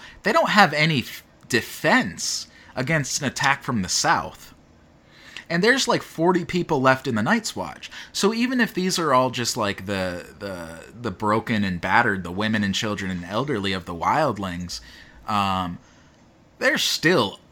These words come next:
overwhelmingly outnumbered. So now he's killed Jon, the one guy that, uh, you know, was willing to help the wildlings.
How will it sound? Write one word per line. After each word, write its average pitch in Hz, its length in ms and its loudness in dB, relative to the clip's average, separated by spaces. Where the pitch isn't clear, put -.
overwhelmingly 113 1700 4
outnumbered. 95 720 0
So - 180 0
now 185 200 2
he's 202 200 -2
killed 220 300 0
Jon, 123 480 4
the 104 120 0
one 147 360 0
guy 113 480 8
that, 120 400 4
uh, 101 380 -2
you 123 180 0
know, 101 600 -4
was 113 260 -2
willing 139 280 0
to 123 80 -4
help 127 280 0
the 120 100 -4
wildlings. 95 840 0